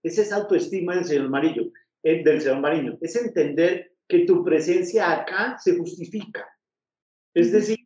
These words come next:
Speaker 1: yo valgo no por mil cosas que yo de-, tengo por fuera, sino por ese saludo. Ese saludo que él hacía,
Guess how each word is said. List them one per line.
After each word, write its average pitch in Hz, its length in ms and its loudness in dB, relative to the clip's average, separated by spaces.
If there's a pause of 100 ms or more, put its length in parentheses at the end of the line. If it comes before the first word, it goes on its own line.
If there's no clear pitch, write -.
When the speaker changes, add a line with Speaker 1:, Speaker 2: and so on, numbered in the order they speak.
(200)
Speaker 1:
yo 226 440 4
valgo 170 600 -2
no 196 440 -4
por 170 280 0
mil 220 280 -6
cosas 247 380 -2
que 226 160 -6
yo 156 180 2
de-, 190 300 0
tengo 208 240 -2
por 180 140 -4
fuera, 185 200 -4
sino 165 300 -6
por 160 140 0
ese 185 200 -2
saludo. 147 680 0 (380)
Ese 175 220 -4
saludo 214 400 6
que 214 120 4
él 220 80 4
hacía, 220 560 -2